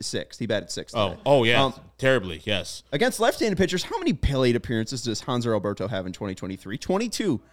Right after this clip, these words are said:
Speaker 1: against right-handers.
Speaker 2: I would say ten.
Speaker 1: Ooh, that's, uh, that's way too high.
Speaker 2: Five.
Speaker 1: Ooh, that's too high.
Speaker 2: Jesus, two.
Speaker 1: Four.
Speaker 2: Oof.
Speaker 1: So, malpractice is what Nick called it. And, I, you know,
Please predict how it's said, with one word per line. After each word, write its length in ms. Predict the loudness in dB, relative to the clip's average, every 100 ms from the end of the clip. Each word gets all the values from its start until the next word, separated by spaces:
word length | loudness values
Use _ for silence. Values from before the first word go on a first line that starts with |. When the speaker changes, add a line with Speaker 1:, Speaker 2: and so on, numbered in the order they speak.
| _ -8
Speaker 1:
against 260 | -4 -4
right-handers. 500 | -4 -8 -10 -20 -16 -6
Speaker 2:
I 80 | -4
would 140 | -2
say 160 | -2 -4
ten. 480 | -4 -6 -6 -6 -6 4
Speaker 1:
Ooh, 500 | 8 8 4 -2 -8
that's, 260 | -2 -2 -2
uh, 100 | -4
that's 140 | -4 -4
way 160 | -6
too 180 | -6 -6
high. 240 | -8 -10 -6
Speaker 2:
Five. 380 | -2 -2 -4 -12 _ _ -4
Speaker 1:
Ooh, 180 | 0 0
that's 200 | 0 -4
too 320 | -8 -2 2
high. 160 | 2 -2 -14 _
Speaker 2:
Jesus, 360 | -4 -2 -2 -6
two. 420 | 0 2 2 -2 _
Speaker 1:
Four. 280 | 0 0 -4 _ _ _ -20
Speaker 2:
Oof. 280 | -20 -20 -20 _
Speaker 1:
So, 380 | 2 4 4 0 _ _ _ _ _
malpractice 720 | -2 2 2 2 0 -6 -8 -2
is 160 | -2 0
what 160 | 0
Nick 200 | 2 0
called 280 | -2 -4 -4
it. 140 | -6 -4
And, 240 | 0 0 -2 _ _ _ _ _ _ _ -12
I, 40 | -8 -6 -6 -6 -8
you 40 |
know, 460 | -4 0 2 2